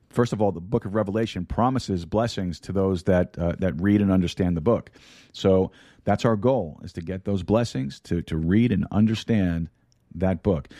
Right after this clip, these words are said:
The great thing about the book of Revelation is, is that it's not, it's really not hard to understand. When you actually sit down and read it, it's not hard to understand. What's hard about the book of Revelation is that it's hard to believe.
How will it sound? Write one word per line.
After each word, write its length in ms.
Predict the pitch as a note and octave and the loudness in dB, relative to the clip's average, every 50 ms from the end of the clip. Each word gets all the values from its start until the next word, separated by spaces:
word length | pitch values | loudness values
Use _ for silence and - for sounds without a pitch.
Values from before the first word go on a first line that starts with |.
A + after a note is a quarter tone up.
| - - - - | -20 -20 -14 -2
The 80 | - F#2+ | 0 2
great 240 | F#2+ A2+ C#3 C#3+ - | 4 4 2 2 0
thing 140 | C#3+ C#3 C3+ | -2 -2 -2
about 260 | A2+ B2+ B2+ B2 - | 0 0 0 0 -2
the 60 | G#2+ | -4
book 240 | F2+ G#2+ A2 - G#2+ | -4 -4 -4 -4 -4
of 100 | E2+ F2 | -6 -2
Revelation 540 | G#2 G#2+ G2+ G2+ F#2+ G2 G2 F#2 - F#2 F#2 | -2 -2 -2 0 0 0 0 0 0 0 2
is, 180 | F#2 F2 F2 | 2 0 0
is 120 | G2+ F2+ - | -2 -2 0
that 260 | A2 A2+ A2+ - - - - | 0 -2 -2 -4 -10 -10 -10
it's 180 | F2+ - - | -10 -8 -2
not, 320 | - A#2+ D#3+ F#3 F3+ - - _ _ _ _ _ _ _ _ _ _ - - | 0 0 0 0 -2 -6 -8 _ _ _ _ _ _ _ _ _ _ -8 -8
it's 160 | A#2 - - | -6 -4 0
really 240 | D3 G3 B3+ A3 C3 | 0 2 2 4 4
not 340 | G#2 G2+ A2 B2 B2 - - | 4 4 4 2 0 -4 -10
hard 600 | - - - G#2+ A#2 A#2 G#2+ F#2 F2 D#2+ - _ _ _ _ _ _ _ _ _ _ _ _ - | -16 -10 -2 0 2 2 2 2 0 -2 -6 _ _ _ _ _ _ _ _ _ _ _ _ -6
to 100 | - - | -4 2
understand. 680 | A2+ G2+ F2+ F#2 - - G2 F2+ D2+ C2 - G#2 - _ _ _ _ _ _ _ _ _ _ _ _ _ _ _ - | 2 2 2 2 0 0 -2 -2 -2 -4 -8 -12 -16 _ _ _ _ _ _ _ _ _ _ _ _ _ _ _ 2
When 100 | A2+ A2+ | 2 4
you 120 | G#2 G2+ A#2 | 4 4 0
actually 260 | D3 D3+ - - A#2+ | -2 -4 -6 -8 -8
sit 180 | - D3 B2+ | -6 -6 -4
down 220 | - C3 B2 A#2 G2+ | 0 0 0 0 0
and 120 | F#2 F2+ | -2 -2
read 200 | F#2 G2+ F#2+ D#2 | -2 -2 -4 -4
it, 80 | C#2+ C2 | -6 -12
it's 220 | - - - - F2+ | -16 -20 -14 -8 -4
not 260 | F#2 A#2+ C#3+ C#3 - | -2 0 0 -2 -4
hard 300 | C3 - - A#2 A2 G2+ | -4 -2 0 0 0 0
to 80 | G#2+ | 0
understand. 600 | D#2+ F#2+ F2+ E2+ - - G#2+ G2 E2+ C2+ - - - _ _ _ _ _ _ _ _ _ _ - _ _ _ - | -2 0 -2 -2 -2 0 0 0 0 -2 -4 -12 -18 _ _ _ _ _ _ _ _ _ _ -20 _ _ _ -2
What's 200 | G2 G#2 G#2 - | 0 0 0 0
hard 280 | - G#2+ A#2+ D3+ E3+ D3+ | 0 0 2 2 2 0
about 300 | A2 G#2+ G#2+ G2 F#2+ - | 0 0 0 0 0 -2
the 60 | F#2 | -2
book 180 | F2 G#2+ - | -2 -2 -2
of 120 | G2 E2+ F2+ | -2 -2 0
Revelation 680 | G2+ F#2+ E2 F2 E2 G2+ A#2 A#2+ A2+ - - - - - _ _ _ _ _ _ _ _ _ _ _ _ _ _ _ _ _ _ _ _ _ _ _ _ _ _ _ _ _ _ - | 0 0 0 0 0 0 0 0 -2 -4 -8 -10 -10 -14 _ _ _ _ _ _ _ _ _ _ _ _ _ _ _ _ _ _ _ _ _ _ _ _ _ _ _ _ _ _ -6
is 120 | G#2+ F#2 | -2 2
that 120 | G2+ F#2 | 2 2
it's 100 | F2+ - | 2 2
hard 200 | - F#2+ F#2 E2+ | 0 0 0 0
to 60 | - D2+ | 0 -4
believe. 500 | - C#2+ D2 G2+ F2+ - - - - | -6 -2 -2 -2 -2 -2 -6 -12 -20